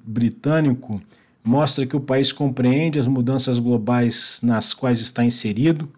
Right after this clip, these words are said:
e conclui que sua posição está sob desafio de uma nova ordem mundial que emerge do Oriente.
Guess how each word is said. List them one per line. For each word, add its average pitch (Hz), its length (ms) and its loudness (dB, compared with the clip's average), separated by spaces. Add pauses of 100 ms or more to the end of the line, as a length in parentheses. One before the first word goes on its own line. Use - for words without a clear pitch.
(420)
e 131 100 0
conclui 156 760 2
que 123 200 -4
sua 131 480 0
posição 139 580 0
está 139 220 -2
sob 139 300 0
desafio 127 680 0
de 143 100 -2
uma 139 200 2
nova 147 320 2
ordem 131 340 2
mundial 127 540 2
que 147 160 -2
emerge 120 500 2
do 120 100 -2
Oriente. 107 560 -2